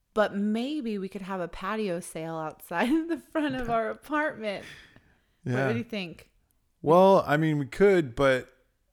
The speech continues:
Speaker 2: we're moving pretty soon, so we're not gonna be here much longer
Speaker 1: I know. So
Speaker 2: to start that trend.
Speaker 1: we've
Speaker 2: But that's a great idea. If you're in a, if you're in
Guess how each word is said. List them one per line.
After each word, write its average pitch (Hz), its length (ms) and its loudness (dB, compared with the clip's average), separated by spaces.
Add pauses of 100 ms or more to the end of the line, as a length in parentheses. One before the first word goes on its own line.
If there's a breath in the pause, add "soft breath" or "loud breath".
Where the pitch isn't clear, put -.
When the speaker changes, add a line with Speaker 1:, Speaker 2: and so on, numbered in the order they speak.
(160)
Speaker 2:
we're 135 220 0
moving 135 480 0
pretty 127 220 -2
soon, 135 360 -2
so 123 240 -4
we're 117 120 -4
not 151 140 -2
gonna 135 120 -6
be 135 80 -2
here 135 120 2
much 120 220 -4
longer 110 440 -4 (440)
Speaker 1:
I 185 100 -10
know. 175 380 -6
So - 160 -8
Speaker 2:
to 170 60 -4
start 139 260 2
that 120 160 0
trend. 127 420 -4
Speaker 1:
we've 202 160 -8
Speaker 2:
But 151 140 6
that's 214 180 10
a 220 60 8
great 156 220 10
idea. 131 340 6
If 120 100 -2
you're 151 120 2
in 147 60 0
a, 123 200 0 (1300 soft breath)
if 127 140 -4
you're 156 300 4 (160)
in 139 320 0